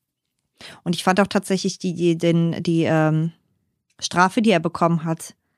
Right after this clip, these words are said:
ziemlich milde irgendwie. Also, keine Ahnung. Man weiß halt nie, ob der das halt noch weitermachen wird, ne?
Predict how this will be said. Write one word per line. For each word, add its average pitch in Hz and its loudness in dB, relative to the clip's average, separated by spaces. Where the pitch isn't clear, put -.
ziemlich 196 2
milde 175 2
irgendwie. 151 -4
Also, 147 -6
keine 170 0
Ahnung. 165 2
Man 170 -4
weiß 175 2
halt 196 2
nie, 185 2
ob 180 0
der 185 2
das 180 0
halt 180 2
noch 160 -6
weitermachen 156 0
wird, 151 -6
ne? 170 -6